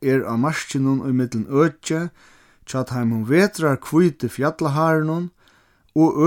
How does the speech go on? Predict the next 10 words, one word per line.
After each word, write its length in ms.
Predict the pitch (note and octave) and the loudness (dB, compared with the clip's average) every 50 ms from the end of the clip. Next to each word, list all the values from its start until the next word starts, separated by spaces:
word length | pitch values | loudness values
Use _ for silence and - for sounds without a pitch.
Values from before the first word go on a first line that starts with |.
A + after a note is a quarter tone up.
| F3+ | 4
økja 320 | G3 F#3+ _ - - E3+ D#3+ | 4 2 _ -6 -4 -4 -4
tjá 240 | - - D3+ D#3 D3 | -4 -4 -4 -4 -4
teimum 380 | - D3 D3 D3+ D#3 D#3+ D3 C3 | -2 -2 0 0 0 0 2 2
vetrar 500 | D3+ F3 F#3 F3+ - - C3 C3+ C3+ C3 | 2 0 0 -2 -4 -6 -4 -4 -4 -2
gráu 760 | A#2 C3 B2+ C3 C#3 D#3 E3 E3+ D3+ B2 A#2 B2 B2 A#2+ - - | -2 -2 2 4 6 6 6 4 2 0 0 -2 -2 -2 -4 -2
moharunum, 960 | D3+ C3+ C#3 C#3+ D#3 F3 F#3 E3+ B2 A#2 A#2+ A#2 G#2+ G2 F2+ C#2+ - - - _ _ _ _ _ _ _ _ _ _ - | 0 2 2 4 4 4 4 2 2 0 0 0 0 -2 -2 -6 -8 -14 -20 _ _ _ _ _ _ _ _ _ _ 4
og 80 | D#3+ D#3+ | 6 8
í 60 | D3+ | 8
líkjast 640 | C#3 D3+ E3 F3+ F3 - - C3+ B2+ - - - - | 8 8 6 6 4 2 -4 -4 -4 -4 -8 -8 -2
harunum 540 | C3 C3+ C3+ C3 B2 A#2 A2+ A#2 A#2 G#2+ | 0 2 2 2 2 2 0 0 -2 -4